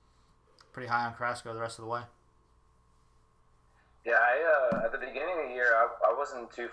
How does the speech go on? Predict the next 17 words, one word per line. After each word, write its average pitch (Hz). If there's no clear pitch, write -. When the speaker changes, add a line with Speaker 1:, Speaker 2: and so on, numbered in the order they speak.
Speaker 2:
far 107
away 104
from 104
picking 104
him 101
as 95
my 95
A 95
L 92
Cy 95
Young. 95
Um, 92
I 95
did 98
go 92
with 92
Sale, 92